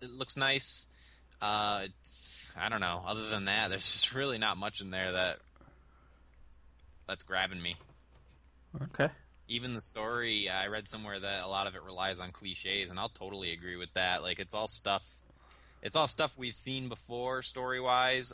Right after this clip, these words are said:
Speaker 1: or it's very, very surface. Like, one of the, uh, one of the first kings you go to is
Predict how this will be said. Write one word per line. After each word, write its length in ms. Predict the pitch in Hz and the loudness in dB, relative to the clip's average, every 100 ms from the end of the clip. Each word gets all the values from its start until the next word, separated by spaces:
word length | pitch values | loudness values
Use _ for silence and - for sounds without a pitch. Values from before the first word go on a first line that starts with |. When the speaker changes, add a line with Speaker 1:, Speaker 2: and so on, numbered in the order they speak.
| - | -2
Speaker 1:
or 920 | 110 110 110 110 107 104 101 101 90 - - | -4 0 0 0 0 0 0 -6 -10 -14 -12
it's 240 | 104 - - - - 90 85 | -10 -10 -14 -20 -20 -18 -2
very, 640 | 90 95 98 95 90 85 78 | 2 4 4 6 4 2 -2
very 720 | 90 92 92 90 85 82 82 - | 0 2 2 2 0 -2 -6 2
surface. 680 | - 98 90 90 80 - - | 2 2 -2 -4 0 0 2
Like, 260 | 87 85 - - - - - - - - - - | 2 0 -4 -18 -20 -20 -20 -20 -20 -20 -20 -20
one 200 | - 117 | -4 0
of 100 | 120 | 0
the, 140 | 104 101 | 0 0
uh, 140 | 98 95 | 0 0
one 120 | 107 | 0
of 80 | 113 | -2
the 60 | 104 | -2
first 320 | - 104 - | -2 -4 -2
kings 400 | - 110 107 92 | 2 2 2 0
you 100 | 92 | -2
go 200 | 92 92 | -2 -2
to 360 | 87 98 90 87 | -2 -2 -2 0
is 400 | 85 87 85 78 | 2 4 2 -2